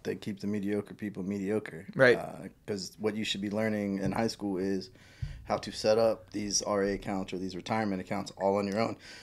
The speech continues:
Speaker 1: I don't need a giant company to do it for me.
Speaker 2: Right.
Speaker 1: If I put X amount of money down and I just dedicate twenty dollars a week to this bank account that has a good interest,
Speaker 2: Mm-hmm.
Speaker 1: in twenty years, I'm gonna do what Publix did for me in forty.
Speaker 2: Right.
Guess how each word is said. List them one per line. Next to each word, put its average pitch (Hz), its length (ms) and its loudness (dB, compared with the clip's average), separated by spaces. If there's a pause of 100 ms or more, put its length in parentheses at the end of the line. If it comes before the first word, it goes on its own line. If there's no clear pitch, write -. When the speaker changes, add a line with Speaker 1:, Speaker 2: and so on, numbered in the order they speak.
(180)
Speaker 1:
I 117 80 8
don't 117 220 6
need 117 420 4
a 104 160 -2
giant 101 400 -2
company 98 360 0
to 87 60 -2
do 87 180 0
it - 60 -4
for 98 240 0
me. 57 120 -4 (360)
Speaker 2:
Right. - 120 2 (320)
Speaker 1:
If - 180 2
I 110 100 10
put 110 240 4
X 113 220 4
amount 110 240 2
of 107 40 2
money 104 240 2
down 104 380 0
and 95 80 -2
I 98 80 0
just 95 180 -6
dedicate 101 380 -2
twenty 101 220 -2
dollars 92 240 0
a 95 40 -6
week 107 200 -2
to - 100 -10
this 92 160 -4
bank 104 280 -2
account 92 280 -2
that 87 80 -6
has 98 200 -2
a 92 40 -6
good 95 160 -4
interest, - 480 -6 (100)
Speaker 2:
Mm-hmm. 160 220 4
Speaker 1:
in 170 60 4
twenty 107 300 2
years, 107 280 4
I'm 98 120 2
gonna 101 140 2
do 95 120 -2
what 87 100 -2
Publix 95 340 -4
did 87 160 -4
for 98 140 -4
me 82 120 -2
in 69 60 -8
forty. 101 460 -4
Speaker 2:
Right. 139 300 6